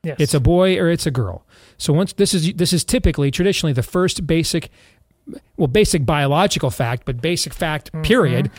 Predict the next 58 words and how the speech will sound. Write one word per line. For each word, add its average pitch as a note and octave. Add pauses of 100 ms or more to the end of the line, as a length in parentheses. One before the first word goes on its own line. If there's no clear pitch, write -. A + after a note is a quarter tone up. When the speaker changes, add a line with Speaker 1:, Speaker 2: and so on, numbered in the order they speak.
(140)
Speaker 2:
said A3
about F3+
you E3
when D#3
you D#3+
are C#3
born C3+
Speaker 1:
Yes. C#3+
Speaker 2:
is, E3
d-, D#3
is, E3
is E3+
you're D3+
a C#3
boy E3+
or E3
you're D3+
a C#3
girl. C3 (280)
And, F#3+
and G3
the G#3
irony A#3
of E3
this F#3+
going F#3+
on F#3+
at D3+
a D3
time D#3
that D3+
something E3+ (240)
previous G#3+
generations E3
never D#3
heard D3
of, B2
gender D3+
reveal C#3
parties. E3
Speaker 1:
Mm-hmm. E3+ (380)
Speaker 2:
So -
Speaker 1:
Yeah. G3+
Speaker 2:
the, G#3
the G3
Speaker 1:
Yeah. A3
Speaker 2:
idea A#3
that E3
this G3
is E3+
going G3+
on G3
at F3+
the F3
exact E3
same G#3+
Speaker 1:
Right. D#3+
Speaker 2:
time G3